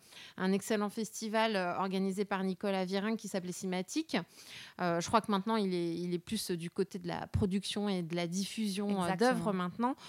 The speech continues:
Speaker 1: Mais, euh, du coup, voilà, ça, ça reste, tout ça, ça reste des alliés, en fait, qui, qui, du coup, nous pointent régulièrement, euh, les projets ou artistes, euh, intéressants. Et puis, bah, il y a des lieux, euh,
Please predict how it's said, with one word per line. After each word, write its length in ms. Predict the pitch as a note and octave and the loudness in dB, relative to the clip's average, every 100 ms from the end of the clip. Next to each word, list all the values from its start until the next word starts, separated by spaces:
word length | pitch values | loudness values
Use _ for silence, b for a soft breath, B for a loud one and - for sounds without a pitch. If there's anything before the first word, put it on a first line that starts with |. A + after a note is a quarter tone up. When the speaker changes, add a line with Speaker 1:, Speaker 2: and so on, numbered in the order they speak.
| B B - | B B -2
Speaker 1:
Mais, 240 | F3+ F3 | 2 2
euh, 480 | E3+ E3 D#3+ D#3+ E3+ | 2 2 0 0 0
du 140 | F3+ | -2
coup, 120 | - | -2
voilà, 200 | A3+ A3 | 2 2
ça, 220 | A#3 F#3 E3+ | 2 -2 0
ça 140 | G3 | -2
reste, 320 | F#3+ G3+ - - | -2 -4 -8 -8
tout 120 | A3 | 0
ça, 120 | C4+ | 2
ça 120 | C#4 A3+ | 2 2
reste 240 | G3 - | 0 -2
des 240 | F#3 F#3+ | -2 0
alliés, 320 | F#3+ F#3 A3 G3+ | 0 0 -2 -4
en 80 | |
fait, 340 | E3+ G3+ G3 F3 | -2 -2 -2 -4
qui, 380 | - F#3+ F3+ F3 | -4 -8 -6 -8
qui, 160 | - | -6
du 160 | E3+ F#3 | -4 -4
coup, 160 | - B3 | 0 4
nous 160 | G3+ | 4
pointent 320 | F3 A3+ A3 | 2 0 -2
régulièrement, 840 | - G3+ G#3 G#3 G3 F#3+ G#3 G#3 F3+ | -2 -2 0 0 0 0 0 0 0
euh, 60 | E3+ B B B | -2 B B B
les 100 | F#3 | 4
projets 460 | - A3 G#3 A3+ A#3 | 6 6 8 6 6
ou 100 | F#3+ | 4
artistes, 480 | F#3 - B3 - | 0 -4 -4 0
euh, 220 | G#3 F3+ F3+ | 0 2 0
intéressants. 600 | F#3 F#3 G3+ G3 F#3+ E4 A4 _ _ _ _ | 0 0 0 0 4 4 2 _ _ _ _
Et 100 | E3 | -6
puis, 160 | G3 G#3 | 0 2
bah, 160 | E3+ E3+ | 2 0
il 60 | |
y 20 | |
a 60 | F#3+ | -2
des 160 | F3+ F3+ | 0 0
lieux, 420 | F#3 C4 C4+ G3+ | 4 4 6 6
euh, 220 | F3 | 6